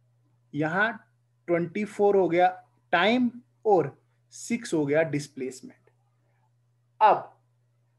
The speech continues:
यहां पे ट्वेंटी फ़ोर में फ़ाइव ऐड करेंगे तो ये कहां जाएगा, टाइम जाएगा आपके पास ट्वेंटी नाइन तक,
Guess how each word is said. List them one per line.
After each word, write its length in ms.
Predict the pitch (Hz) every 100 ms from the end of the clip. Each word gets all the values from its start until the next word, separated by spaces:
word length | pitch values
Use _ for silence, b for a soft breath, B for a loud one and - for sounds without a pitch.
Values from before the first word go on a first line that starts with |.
| _ 160
यहां 180 | 185
पे 100 | 208 226
ट्वेंटी 400 | 214 202 196 240
फ़ोर 260 | 233 226
में 120 | 233 233
फ़ाइव 360 | - 190 226
ऐड 160 | 233 226
करेंगे 300 | 233 226 226
तो 80 | 226
ये 100 | 226 - _ -
कहां 200 | 190 220
जाएगा, 360 | 226 226 233 233 185 _ -
टाइम 260 | 180 220 226
जाएगा 400 | 202 196 214 220
आपके 200 | 214 220
पास 220 | 220 214
ट्वेंटी 280 | - 190 202
नाइन 280 | 220 208 240
तक, 160 | 247